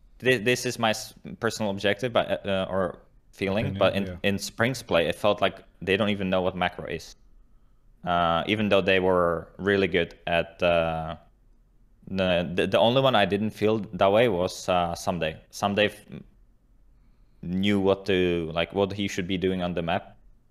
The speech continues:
Speaker 1: uh, and when he should be doing it.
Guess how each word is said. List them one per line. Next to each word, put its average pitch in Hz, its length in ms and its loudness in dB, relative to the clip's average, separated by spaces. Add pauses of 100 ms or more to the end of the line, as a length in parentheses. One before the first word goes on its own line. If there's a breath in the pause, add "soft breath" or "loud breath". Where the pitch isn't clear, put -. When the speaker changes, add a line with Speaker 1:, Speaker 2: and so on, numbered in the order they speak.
(560)
Speaker 1:
uh, - 20 0 (480)
and 90 160 -2
when 90 140 0
he 87 160 -4
should 82 180 -6
be 85 100 -2
doing 80 220 -4
it. 78 140 -8